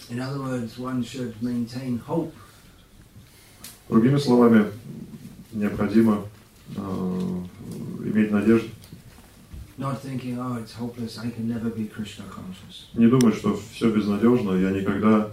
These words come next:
Speaker 2: не обрету сознание Кришны.
Speaker 1: That's also not a good attitude.
Speaker 2: Это также неправильное отношение.
Speaker 1: And then we're saying that ma-, uh, Maya is stronger than Krishna.
Speaker 2: Это означает, что мы говорим, э, как будто бы Майя сильнее, чем Кришна.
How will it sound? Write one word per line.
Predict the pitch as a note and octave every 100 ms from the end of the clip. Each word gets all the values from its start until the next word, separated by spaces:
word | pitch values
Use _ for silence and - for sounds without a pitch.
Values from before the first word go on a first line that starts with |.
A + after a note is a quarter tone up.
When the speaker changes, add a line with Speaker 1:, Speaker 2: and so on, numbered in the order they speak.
| -
Speaker 2:
не | G2
обрету | F#2+ G2 A2
сознание | - F2+ F#2 F2+ E2+
Кришны. | F2+ - F#2
Speaker 1:
That's | B2+ C3 C#3
also | C#3 B2 C#3
not | A#2+ A#2 A2
a |
good | A2 A2+
attitude. | G#2+ G#2+ G#2+ G#2 G#2 G2+ - - - -
Speaker 2:
Это | A#2 A2+ A2 G#2+ G2+ F#2 - -
также | A#2 A2
неправильное | G2+ F#2+ G#2+ G#2+ G2 F#2 F2
отношение. | F#2 F#2+ F#2 G2+ F#2+ F2 E2 - - - -
Speaker 1:
And | A#2
then | B2+ C3+
we're | C3+ B2
saying | - C#3 C3+ B2+
that | A#2+ G#2+
ma-, | A#2+ B2 - - - - _ -
uh, | A#2+ B2 A2+ - - - - - - - - -
Maya | B2 C3 D#3 D#3 D3+
is | C3+ -
stronger | C#3+ C#3 C3+
than | B2 B2
Krishna. | A#2+ C#3+ - - - - - C3+ A2 G2+ - - -
Speaker 2:
Это | A2 A2+
означает, | A2+ A2+ A#2+ A#2+ A2+
что | - G2+
мы | G2 G2+ F#2+ F#2
говорим, | F#2+ F#2+ G2+ G2
э, | - - - - - - -
как | G#2 G2+
будто | G#2+ G2
бы | F#2+
Майя | G2 A2 G2+ F2
сильнее, | - - F#2+ G2
чем | F#2 F#2
Кришна. | - F2+ -